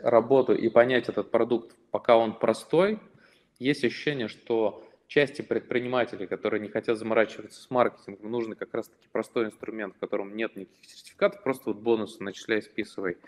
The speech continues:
А, мы будем ориентироваться на рынок, мы будем ориентироваться на вашу обратную связь, и, возможно, в будущем сертификаты через бота выдаваться будут, и появится работа с сертификатами. В ближайших обновлениях таких планов нет.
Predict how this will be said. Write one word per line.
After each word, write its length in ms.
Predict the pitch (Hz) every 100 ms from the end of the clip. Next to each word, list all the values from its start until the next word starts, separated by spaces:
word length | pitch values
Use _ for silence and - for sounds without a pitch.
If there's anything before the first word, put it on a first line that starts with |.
| - - - -
А, 360 | 101 101 98 98
мы 460 | - - 117 151
будем 360 | - 143 143 120
ориентироваться 720 | 117 120 127 139 120 113 -
на 100 | 123 123
рынок, 300 | 98 104 - -
мы 80 |
будем 220 | 113 120 113
ориентироваться 680 | 117 117 127 117 104 -
на 140 | 98 104
вашу 360 | 107 120 - 101
обратную 360 | 110 104 92
связь, 480 | - 120 165 - - _ -
и, 300 | 117 110 - _ _ -
возможно, 380 | 98 131 131
в 100 | 101
будущем 480 | - 131 120 - 92 - _
сертификаты 680 | - 123 - - - 127 -
через 260 | - 110 104
бота 300 | 117 120 117
выдаваться 500 | 101 107 107 104 110
будут, 480 | 110 117 104 147 - _ _ -
и 60 |
появится 400 | - 123 123 123
работа 280 | 120 113 113
с 40 | -
сертификатами. 800 | 113 - _ - 110 107 104 - - - - _
В 40 | 117
ближайших 520 | 113 120 147 139 -
обновлениях 680 | 113 107 117 190 226 131 -
таких 380 | 95 - 165
планов 380 | - 117 117 -
нет. 200 | 101 92